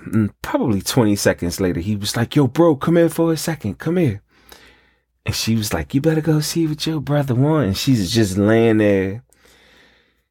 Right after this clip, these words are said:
He wet up a towel, threw the towel out to her.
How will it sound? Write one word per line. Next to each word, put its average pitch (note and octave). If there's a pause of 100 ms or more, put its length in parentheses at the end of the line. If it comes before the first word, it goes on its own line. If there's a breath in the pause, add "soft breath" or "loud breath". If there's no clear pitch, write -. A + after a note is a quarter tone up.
(160)
He A#2
wet A2+
up B2
a A#2
towel, F#2+
threw A2+
the G#2+
towel F#2+
out F2
to F2+
her. E2+